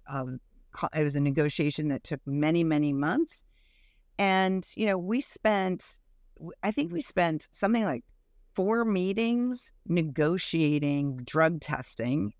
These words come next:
and hiring practices, which were in the contract. We spent fifteen minutes negotiating price.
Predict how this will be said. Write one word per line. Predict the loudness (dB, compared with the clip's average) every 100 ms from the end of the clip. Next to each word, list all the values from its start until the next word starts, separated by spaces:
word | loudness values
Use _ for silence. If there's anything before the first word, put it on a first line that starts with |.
| -2
and | 0 2
hiring | 2 4 6 6 2
practices, | 0 -6 -8 -8 -8 -4 -2 -2 -4
which | -6 -2
were | 0
in | 4 4
the | 2
contract. | -4 -6 -6 -6 -10 -14 _ _ -20 -20 _ _
We | -4 2
spent | 4 2 -2 0
fifteen | 0 -2 -10 -4 -2 0 2
minutes | 2 2 0 -4 -18 -20 _ -20 -20 -2
negotiating | 0 2 2 0 -2 -2 -6
price. | -8 -12 -14 -20